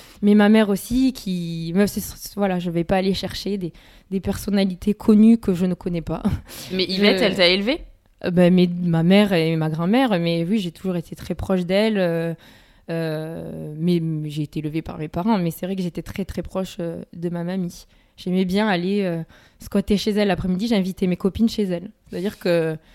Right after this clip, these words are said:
Speaker 1: tout, tous les gens qui me connaissent, euh, la connaissent.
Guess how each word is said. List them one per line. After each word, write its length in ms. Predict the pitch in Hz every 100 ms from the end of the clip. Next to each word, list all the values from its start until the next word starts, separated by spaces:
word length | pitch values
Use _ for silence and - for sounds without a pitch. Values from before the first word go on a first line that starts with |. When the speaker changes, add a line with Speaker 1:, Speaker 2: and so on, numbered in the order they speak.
| _ - -
Speaker 1:
tout, 200 | - 262
tous 200 | - 311
les 140 | 277
gens 140 | 262 269
qui 120 | 240
me 120 | 208
connaissent, 480 | - 233 214 220 277 311 _ _ _ _ _ _ -
euh, 540 | 202 190 185 180 170
la 100 | 180
connaissent. 380 | 196 208 180 -